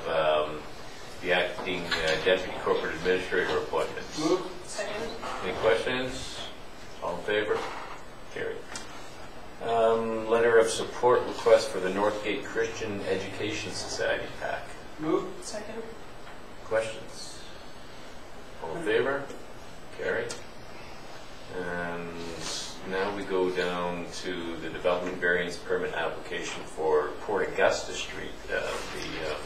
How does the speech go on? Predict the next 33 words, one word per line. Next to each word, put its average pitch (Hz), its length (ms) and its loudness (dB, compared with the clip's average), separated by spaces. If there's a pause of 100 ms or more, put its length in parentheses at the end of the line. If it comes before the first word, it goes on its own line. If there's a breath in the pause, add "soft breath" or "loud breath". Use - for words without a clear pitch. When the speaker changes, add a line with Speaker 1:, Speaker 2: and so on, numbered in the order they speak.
(460 loud breath)
Speaker 1:
signs 95 420 2
for 90 160 0
the - 80 0
Comox 90 640 0
Mall. - 360 -2
Speaker 2:
I 135 160 -2
move 156 140 0
the - 60 -4
recommendation. 135 640 -2 (880)
Speaker 3:
Second. 208 400 -6 (1300)
Speaker 1:
Okay, - 140 -6 (180)
any 90 160 -2
questions? 123 960 -4 (140)
Councilor 92 300 -4
Bissinger? 107 600 -4 (320)
Speaker 3:
Yeah, 202 520 6
um, 202 80 -2 (560)
I 226 100 0
chat - 180 0
with 226 200 -2
Elliot 214 280 2
yesterday. 214 560 0 (460)
I 214 60 0
guess 220 260 0
my 226 80 2
question 214 360 0
was, 190 360 0
first 196 220 -2
of 190 60 2
all, 190 120 4
does 190 180 -2
the 185 60 -4
city, 190 340 -4